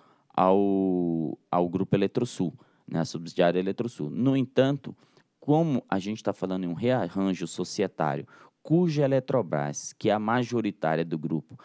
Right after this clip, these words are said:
ainda continua, como vamos usar a espécie de guarda-chuva,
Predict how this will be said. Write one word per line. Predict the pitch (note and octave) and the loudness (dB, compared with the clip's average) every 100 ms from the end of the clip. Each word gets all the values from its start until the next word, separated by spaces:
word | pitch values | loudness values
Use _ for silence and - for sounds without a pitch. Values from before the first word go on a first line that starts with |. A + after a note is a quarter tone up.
| - | -16
ainda | - F2+ G#2+ F#2 | -4 0 0 0
continua, | F2 F#2 E2+ - E2+ F#2+ D#2 | 0 -2 -4 -4 0 2 2
como | D2 E2 E2+ D#2+ - | 0 -2 -2 -2 -4
vamos | D2+ D#2 E2+ D2+ | -4 -4 -4 -6
usar | D2+ D#2+ | -2 -2
a | |
espécie | E2 - C#2+ - - | -2 -2 -2 -2 -8
de | E2 | 0
guarda-chuva, | F2+ F2+ E2+ - - C3 F#2 | 2 2 0 -2 2 2 0